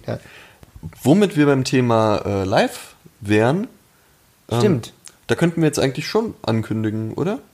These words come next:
Speaker 1: Ja, können wir machen, wenn du die Termine auswendig weißt.
Speaker 2: Am zwanzigsten Juni.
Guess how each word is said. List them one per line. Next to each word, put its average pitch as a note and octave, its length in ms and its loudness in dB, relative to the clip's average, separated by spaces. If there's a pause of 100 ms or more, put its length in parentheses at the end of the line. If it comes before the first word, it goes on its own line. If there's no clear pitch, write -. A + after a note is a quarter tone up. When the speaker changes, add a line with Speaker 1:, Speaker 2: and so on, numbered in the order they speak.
Speaker 1:
Ja, B2+ 240 4
können D3 200 -2
wir D3+ 80 0
machen, D#3 420 0
wenn C#3+ 140 0
du E3+ 80 6
die D#3+ 200 4
Termine D#3+ 540 0
auswendig D3+ 480 -2
weißt. D#3+ 300 0 (220)
Speaker 2:
Am C3 360 0 (140)
zwanzigsten D3 840 -2
Juni. A2+ 520 0